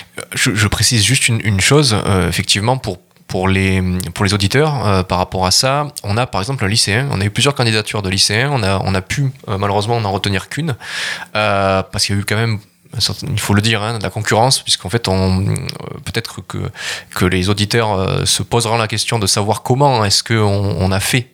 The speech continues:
en fait, pour, pour sélectionner. Euh, on a, donc on aura une quinzaine, euh, de candidats, hein, au premier tour.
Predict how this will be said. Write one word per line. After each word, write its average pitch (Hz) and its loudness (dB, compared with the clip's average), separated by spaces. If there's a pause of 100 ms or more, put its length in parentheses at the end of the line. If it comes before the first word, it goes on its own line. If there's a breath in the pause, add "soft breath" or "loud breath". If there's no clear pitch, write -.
en 95 -6
fait, - -6
pour, 92 -6
pour - -4
sélectionner. 101 0 (520 loud breath)
Euh, 98 2
on 110 2
a, 113 2
donc 101 -4
on - 0
aura 120 2
une 120 0
quinzaine, 123 0 (160)
euh, 95 2
de 98 2
candidats, 101 2
hein, 156 4
au 113 4
premier 98 0
tour. 170 2